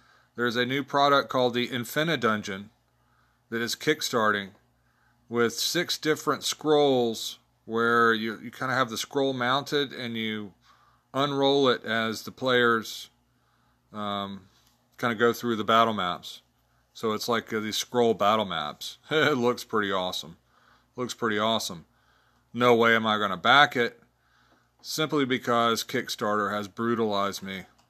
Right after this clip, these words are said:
uh, through the, uh, first through Zine Quest, then I think I'm back in the Swords and Wizardry box. That hasn't ended yet.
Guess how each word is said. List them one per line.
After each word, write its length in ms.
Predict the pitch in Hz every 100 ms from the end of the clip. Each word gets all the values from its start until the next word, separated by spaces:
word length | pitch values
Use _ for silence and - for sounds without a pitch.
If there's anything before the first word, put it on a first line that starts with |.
| _
uh, 440 | 101 98 98 98 87 _ _ _ _
through 260 | 110 101 95
the, 280 | 98 95
uh, 240 | 92 92 90 _ _ _ _ _ _ _ _ - - _ _ _ _ _ _ _ _ _ _ _ _ _ _
first 340 | - 143 135 139
through 160 | 127
Zine 320 | 104 127 123
Quest, 680 | 113 123 117 113 113 - - - _ _ _ _ _ _ _ _ _ -
then 220 | 127 127
I 80 | 120
think 180 | 120
I'm 140 | 120 110
back 280 | 117 117 117
in 80 |
the 80 | 107
Swords 380 | - 123 123 113
and 100 | 117
Wizardry 360 | 117 104 113 98
box. 580 | 104 104 107 - - -
That 180 | 110 110
hasn't 340 | 110 104 95 - _ 113
ended 300 | 104 98 92
yet. 340 | 98 98